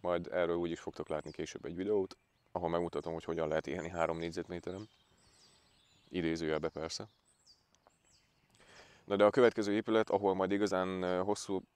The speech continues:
távon, amíg a lakóház el nem készül, meg fogom majd magam húzni, az majd most fog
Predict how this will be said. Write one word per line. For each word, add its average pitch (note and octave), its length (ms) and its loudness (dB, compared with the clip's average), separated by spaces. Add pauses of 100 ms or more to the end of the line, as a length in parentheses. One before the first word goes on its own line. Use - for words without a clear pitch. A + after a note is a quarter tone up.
(100)
távon, F#2+ 500 6
amíg F#2+ 380 -2
a - 60 -2
lakóház G2 400 4
el F#2+ 100 2
nem F2 140 -4
készül, F#2 580 -4 (1000)
meg F#2 160 2
fogom F2+ 220 -4
majd F2 180 -2
magam F2 280 -2
húzni, G#2 600 -4
az F#2 180 -4
majd E2+ 180 -4
most F2 260 -4
fog E2 180 -6